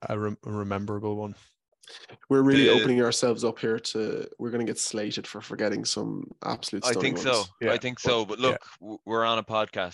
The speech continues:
Speaker 3: so we're putting our necks out there.
Speaker 2: Every, every day's a school day. I'm here to
Speaker 3: Yeah,
Speaker 2: learn.
Speaker 3: okay. So thanks very much for the first hole there, lads.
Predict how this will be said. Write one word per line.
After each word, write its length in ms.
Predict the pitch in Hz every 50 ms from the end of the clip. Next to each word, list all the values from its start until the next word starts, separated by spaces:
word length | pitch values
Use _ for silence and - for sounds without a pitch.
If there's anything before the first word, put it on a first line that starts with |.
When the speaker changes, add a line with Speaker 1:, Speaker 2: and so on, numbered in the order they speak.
| - -
Speaker 3:
so 80 | 95
we're 80 | 90 90
putting 240 | - - 95 - 80
our 80 | 90
necks 300 | 92 92 90 - - -
out 180 | 92 87 90 -
there. 100 | 87 87
Speaker 2:
Every, 320 | 123 123 127 123 - - - - - - _ _ _ -
every 160 | 127 120 123
day's 160 | 117 117 113
a 40 | -
school 220 | - - 117 110
day. 220 | 110 110 98 - - -
I'm 100 | - 107
here 120 | 107 127 95
to 100 | 95 110
Speaker 3:
Yeah, 60 | 110
Speaker 2:
learn. 180 | 110 107 107 101
Speaker 3:
okay. 380 | 101 - 98 95 92 92 95 _ _ - - - - - _ _
So 440 | - - 120 117 117 117 117 - - _ -
thanks 240 | 131 135 143 - -
very 160 | 127 107 104
much 180 | 104 104 -
for 140 | - - 104
the 60 | 104
first 420 | - - - 107 104 101 - - -
hole 320 | - 98 95 92 92 92
there, 240 | 92 95 92 92 92
lads. 440 | 90 95 107 127 139 - - -